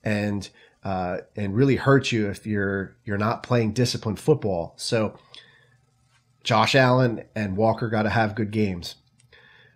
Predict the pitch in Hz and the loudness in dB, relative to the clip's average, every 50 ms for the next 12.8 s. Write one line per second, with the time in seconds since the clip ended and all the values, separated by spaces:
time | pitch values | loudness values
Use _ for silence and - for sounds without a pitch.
0 | _ _ _ - 135 143 139 135 - 147 139 127 123 120 117 113 - - _ _ | _ _ _ 2 4 4 4 4 4 4 6 8 6 6 4 2 -4 -10 _ _
1 | - 113 120 123 120 - - 131 123 113 110 107 107 104 - - - 131 123 120 | -4 0 2 2 2 2 2 2 2 4 2 2 0 -2 -2 0 2 4 4 4
2 | 127 123 113 117 123 120 113 107 104 101 95 107 120 117 107 95 87 85 87 - | 2 0 2 4 4 4 4 2 0 -2 0 0 0 2 2 0 -2 -4 -8 -12
3 | _ _ - 117 107 107 - 127 117 131 139 135 - 156 135 - - 143 143 135 | _ _ -6 -4 -4 -2 -2 0 2 2 2 2 2 2 2 4 4 6 6 8
4 | 127 123 117 117 120 113 - - 135 123 123 120 127 131 131 123 127 - - - | 6 6 4 4 2 0 2 2 4 6 6 6 6 6 4 2 -2 -8 -16 -20
5 | _ _ _ - 110 107 127 120 - 143 131 131 127 123 127 120 120 120 117 107 | _ _ _ -8 -6 -4 -4 0 2 4 4 6 4 4 2 2 4 4 4 4
6 | 107 110 113 113 113 104 110 107 107 107 113 104 95 110 101 98 101 - - 98 | 4 2 2 2 2 0 0 0 0 0 -2 -2 -2 0 0 -2 -2 -4 -6 -8
7 | 92 90 85 82 - - 113 110 107 101 - - - - - - - _ - 117 | -6 -6 -8 -8 -4 -2 0 0 0 -2 -4 -8 -14 -20 -20 -20 -10 _ 2 4
8 | 117 110 123 120 - - 143 143 143 139 131 127 123 117 123 123 131 131 117 110 | 4 4 4 2 0 4 6 8 8 8 8 8 6 8 8 8 8 8 6 4
9 | 101 98 101 98 101 - - - 117 120 117 110 107 - 110 104 - 107 - - | 0 -2 -4 -4 -6 -6 -4 -2 0 0 0 0 0 0 -2 -2 -2 -6 -4 0
10 | 127 120 120 117 104 117 123 123 120 - - - - _ _ _ _ _ _ _ | 0 2 2 2 2 4 4 4 4 2 -2 -10 -20 _ _ _ _ _ _ _
11 | _ _ _ _ _ _ _ _ _ _ _ _ - - - - _ _ _ _ | _ _ _ _ _ _ _ _ _ _ _ _ -20 -20 -20 -20 _ _ _ _
12 | - 113 104 107 104 101 101 101 - 101 98 95 92 90 85 - | -6 -2 0 0 0 0 -2 -4 -4 -6 -4 -4 -4 -4 -6 -6